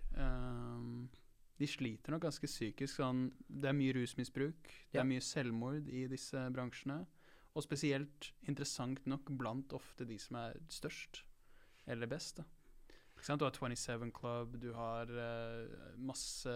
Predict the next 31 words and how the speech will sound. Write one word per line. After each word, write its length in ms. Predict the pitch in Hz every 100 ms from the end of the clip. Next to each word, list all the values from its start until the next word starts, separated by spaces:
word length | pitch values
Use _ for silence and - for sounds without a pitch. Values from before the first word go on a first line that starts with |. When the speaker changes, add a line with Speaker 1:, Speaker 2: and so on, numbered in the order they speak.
| 123 123 131 - -
Speaker 1:
kjens-, 460 | - 147 131 - - - -
Hemingway 640 | 180 135 131 123 123 127
som 100 | 120
skyter 260 | - 127 120 - 120
seg 20 |
selv 200 | - 123
med 100 | 120
hagle, 260 | 120 113 120
altså, 340 | 117 123 123 - - - - -
du 100 | 143
har 200 | 135 139
liksom, 220 | 160 147 147
det 100 | 143
er 200 | 117 160
ganske, 260 | 151 - 151 147 143 - -
det, 140 | - - - - - - - -
det 100 | -
er 40 | 170
ganske 220 | 165 180 151
vanlig, 480 | 165 139 - - 196
da, 80 | - - - - - -
eh, 60 | 143
Speaker 2:
Jeg 80 | 156
Speaker 1:
hvis 140 | 139
du 60 | -
skjønner 220 | 139 123
hva 100 | 123
jeg 120 | 123
mener. 80 | 139
Når 140 | 165
du, 120 | 143